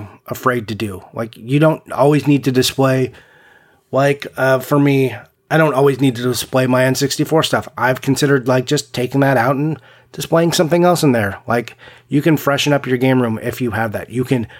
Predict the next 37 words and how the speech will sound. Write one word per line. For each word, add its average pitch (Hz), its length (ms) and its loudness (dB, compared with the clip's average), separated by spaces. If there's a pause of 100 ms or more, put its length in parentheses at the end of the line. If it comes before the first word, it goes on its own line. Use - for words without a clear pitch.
(260)
bring 160 260 2
displays 147 520 0 (120)
in 185 120 -2
and 190 80 4
out. 170 320 0 (280)
Consider 151 340 0
it 135 80 0
like 139 160 -2
a 139 60 0
seasonal 160 760 2 (340)
thing, 135 220 2
and 113 100 -4
then 113 140 -2
that's 147 320 0
nice. 139 440 0 (100)
I 131 80 -2
kinda 214 300 0
do 135 340 2
like 135 360 0 (320)
moving 147 280 4
my 135 100 2
games 127 380 2
around 139 420 2 (240)
from 139 260 -6
time 143 220 0
to 131 60 -14
time, 147 240 0
'cause 131 160 -2
then 131 100 2
I 131 40 2
get 127 140 -4
to - 120 -2 (100)
pick 135 220 -2
up - 140 -2
collections 123 460 0
and, 117 120 0
like, 107 200 -2